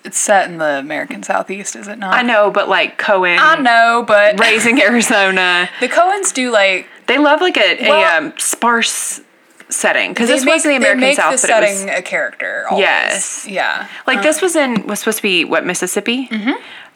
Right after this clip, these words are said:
Speaker 2: It, and at the end, there's obviously, like, a flood, but, like, it is pretty dry where they are for most of the movie. Like, they're kind of,
Speaker 1: Yeah.
Speaker 2: like, going through, like, barren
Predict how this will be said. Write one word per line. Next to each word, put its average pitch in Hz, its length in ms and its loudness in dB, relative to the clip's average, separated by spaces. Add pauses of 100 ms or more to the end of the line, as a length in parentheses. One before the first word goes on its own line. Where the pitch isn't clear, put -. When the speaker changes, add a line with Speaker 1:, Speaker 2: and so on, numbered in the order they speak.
(380)
Speaker 2:
It, - 360 0 (340)
and 202 400 0
at - 160 -2
the - 120 0
end, 185 200 0
there's 170 160 0
obviously, 160 340 -2
like, 156 180 -2
a 156 60 -2
flood, 151 480 0
but, 165 160 0
like, 160 300 0
it 277 100 2
is 466 140 0
pretty 285 260 0
dry 156 480 0
where 151 240 0
they 156 140 2
are 143 320 2 (100)
for 180 100 -2
most 147 280 -2
of - 20 -10
the 143 80 -6
movie. 147 240 -4
Like, - 220 -2
they're 247 100 2 (180)
kind 170 140 4
of, 156 60 2
Speaker 1:
Yeah. 147 40 0
Speaker 2:
like, 165 460 -2
going 180 300 0
through, 160 180 0
like, 151 400 -2 (560)
barren 156 800 0